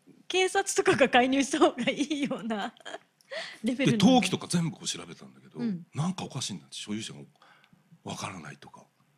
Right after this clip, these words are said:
Speaker 1: へー。
Speaker 2: そもそもほん-、その牧場を作った段階で、
Speaker 1: うん。
Speaker 2: ちゃんと届け出しなくちゃいけないじゃん。
Speaker 1: うんうんうん。
Speaker 2: 出てないんだって。
Speaker 1: え、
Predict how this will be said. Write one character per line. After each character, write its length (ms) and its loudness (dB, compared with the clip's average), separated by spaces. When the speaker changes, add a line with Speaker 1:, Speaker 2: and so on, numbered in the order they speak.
Speaker 1:
へ 40 -4
ー。 1700 -6
Speaker 2:
そ 240 0
も 140 4
そ 140 -6
も 100 -6
ほ 160 -4
ん-、 100 -2
そ 140 -10
の 80 -8
牧 260 -8
場 140 -2
を 80 -6
作 200 -10
っ 20 -4
た 200 -12
段 280 -14
階 300 -6
で、 360 -4
Speaker 1:
う 80 0
ん。 200 0
Speaker 2:
ち 80 -6
ゃ 40 2
ん 20 0
と 80 -2
届 400 2
け 160 0
出 220 -2
し 120 -2
な 80 2
く 40 -2
ち 80 -8
ゃ 40 -4
い 40 -12
け 100 -8
な 60 -6
い 60 -2
じ 60 -2
ゃ 40 -2
ん。 20 -6
Speaker 1:
う 20 -6
ん 40 -4
う 40 0
ん 20 2
う 40 0
ん。 140 -4
Speaker 2:
出 140 -8
て 100 -12
な 120 -14
い 20 -20
ん 140 -20
だ 60 -20
っ 40 -20
て。 160 -20
Speaker 1:
え、 240 -6